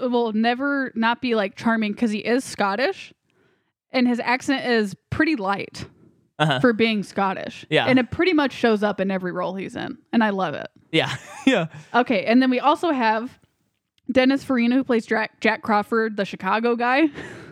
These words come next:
Speaker 2: Oh, yeah.
Speaker 1: Um, he is in Get Shorty, Snatch, Midnight Run.
Speaker 2: Snatch.
Speaker 1: That's probably what he was familiar about.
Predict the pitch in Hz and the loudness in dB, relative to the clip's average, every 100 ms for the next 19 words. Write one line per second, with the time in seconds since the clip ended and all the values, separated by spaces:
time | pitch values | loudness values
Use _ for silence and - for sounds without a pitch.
0 | - - 262 185 160 254 294 143 101 - | -10 2 4 4 4 4 4 0 -6 -12
1 | 240 262 262 240 214 202 - - - 285 | -2 2 4 2 0 -6 -12 -8 -2 0
2 | 294 294 247 247 240 220 196 - - 277 | 0 0 0 2 2 2 0 -2 0 2
3 | 294 311 339 339 _ _ _ _ _ - | 2 2 2 0 _ _ _ _ _ -2
4 | 233 240 294 339 - - - _ _ _ | 2 2 2 -2 -10 -16 -18 _ _ _
5 | _ _ _ _ - 247 240 202 196 240 | _ _ _ _ 0 2 2 0 0 2
6 | 277 294 330 311 _ - - - 180 196 | 2 4 2 0 _ -12 -10 -8 -4 -4
7 | 190 190 185 220 240 240 - - - - | -2 0 2 4 4 0 -4 -12 -14 -6
8 | 208 190 196 208 _ _ _ _ - 214 | -2 -2 -2 -4 _ _ _ _ -8 -6
9 | 208 208 233 240 208 110 - - | -6 -4 -4 -4 -8 -8 -8 -10